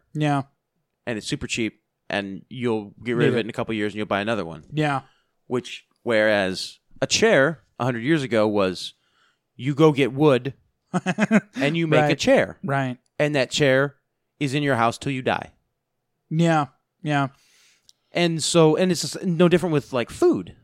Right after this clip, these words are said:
Speaker 2: You, you're hu-, you go to McDonald's.
Speaker 1: Yeah.
Speaker 2: Right? I went to one of my favorite little guilty
Speaker 1: I hand
Speaker 2: pleasure
Speaker 1: them paper,
Speaker 2: places.
Speaker 1: and then food comes out a window.
Speaker 2: Exactly.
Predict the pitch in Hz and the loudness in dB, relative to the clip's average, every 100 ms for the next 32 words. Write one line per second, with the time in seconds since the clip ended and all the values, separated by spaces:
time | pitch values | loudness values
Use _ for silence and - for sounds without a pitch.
0 | _ _ _ _ _ 147 156 - 147 - | _ _ _ _ _ -6 -6 -8 -20 -20
1 | _ _ - 143 160 _ - 135 131 139 | _ _ -6 -4 -4 _ -16 -16 -4 0
2 | 131 151 233 311 - 175 - - _ _ | 0 2 0 -2 -6 -10 -18 -18 _ _
3 | 160 170 170 160 139 - - 170 175 160 | 0 2 4 4 0 -4 2 4 4 0
4 | 143 _ 135 147 135 135 151 143 131 139 | -2 _ 0 2 2 4 4 2 2 0
5 | 135 151 165 180 151 170 160 180 180 156 | 2 2 4 4 4 4 2 4 4 6
6 | 151 - 156 156 151 147 143 - _ - | 4 2 -2 -2 -4 -6 -8 -14 _ 0
7 | 170 143 147 147 139 151 131 110 - 240 | 0 0 -2 0 0 0 -2 -6 -6 -2
8 | 165 165 113 | 2 2 2